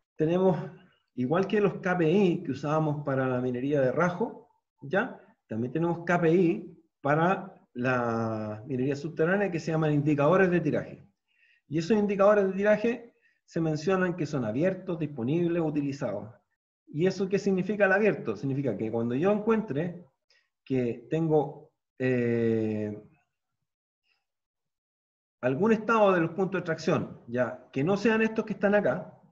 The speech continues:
que no sean el H, B, B, F, A o G, ya, se va a llamar área abierta, ya.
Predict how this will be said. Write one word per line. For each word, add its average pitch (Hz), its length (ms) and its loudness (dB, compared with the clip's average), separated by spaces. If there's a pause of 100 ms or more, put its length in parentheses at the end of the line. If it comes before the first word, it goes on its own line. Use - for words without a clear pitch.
(460)
que 139 100 -6
no 127 100 -4
sean 151 280 0
el 123 160 -2
H, 165 380 0
B, 165 640 0 (340)
B, 143 420 -2
F, 165 480 -2
A 160 420 2
o - 80 -8
G, - 420 -4 (240)
ya, 262 440 -2
se - 180 -4
va 180 120 2
a 185 40 2
llamar 190 580 2
área 160 300 2
abierta, 120 500 0 (300)
ya. 160 420 -4